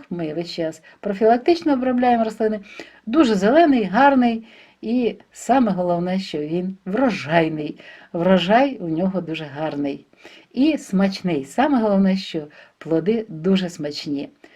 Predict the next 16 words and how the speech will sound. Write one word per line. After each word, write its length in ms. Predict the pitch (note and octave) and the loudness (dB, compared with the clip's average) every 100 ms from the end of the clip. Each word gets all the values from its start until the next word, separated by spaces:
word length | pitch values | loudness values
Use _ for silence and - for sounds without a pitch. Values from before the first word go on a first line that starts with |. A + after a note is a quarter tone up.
| - - _ _ - | -20 -20 _ _ 0
Не 140 | D#4+ | 2
п-, 140 | F4 C4+ | 2 4
не 200 | D4+ E4 | 6 8
вийде 320 | F#4 D4 B3+ | 8 8 8
у 100 | A3+ | 6
нас 380 | G#3+ G3+ G3 G3 | 6 4 2 0
закривати 680 | G3+ G3+ G#3+ G#3 F#3 F#3 | 2 4 4 6 6 4
їх 180 | E3+ E3 | 2 0
у 60 | F3+ | 2
банку, 440 | G3+ E4 F4 F4 | 6 6 6 4
бо 140 | A3 | 4
вони 220 | F3 F3+ F3 | 2 2 0
дуже 280 | F3 D#3 D#3+ | -2 -4 0
великі, 680 | E3+ G#3 D#4+ E4 E4+ E4 - _ - - - _ | 2 6 4 6 2 2 -4 _ -20 -20 -20 _
і 400 | - G#3 A3 G#3+ F#3+ - | -6 -2 0 -2 -4 -6
тому 440 | - A3 A#3+ C#4+ | 0 4 6 4